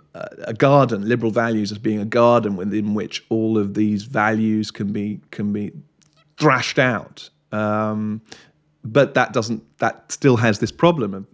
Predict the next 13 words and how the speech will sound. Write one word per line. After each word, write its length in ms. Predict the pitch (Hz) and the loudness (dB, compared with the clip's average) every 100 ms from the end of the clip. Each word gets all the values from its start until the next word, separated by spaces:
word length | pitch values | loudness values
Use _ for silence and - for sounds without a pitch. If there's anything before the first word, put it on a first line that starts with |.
| - | -14
of, 240 | 107 101 | -12 -12
of, 0 | - | -10
of, 340 | 107 98 _ 120 | -10 -10 _ -10
of, 380 | 107 101 - | -10 -10 -10
um, 520 | 107 104 104 104 98 - _ _ - | -8 -6 -6 -8 -12 -18 _ _ -20
uh, 300 | 101 - 87 - - - | -20 -20 -20 -20 -20 -6
intolerance. 880 | 131 117 - 131 123 104 - - - _ _ _ _ _ | -2 -2 -2 0 0 0 -4 -8 -10 _ _ _ _ _
How 200 | - 113 | -8 -4
do 80 | 113 | -2
we 100 | 101 | -2
deal 220 | 110 104 | -2 -2
with 160 | 104 113 | -4 -4
that? 320 | 113 85 | -6 -6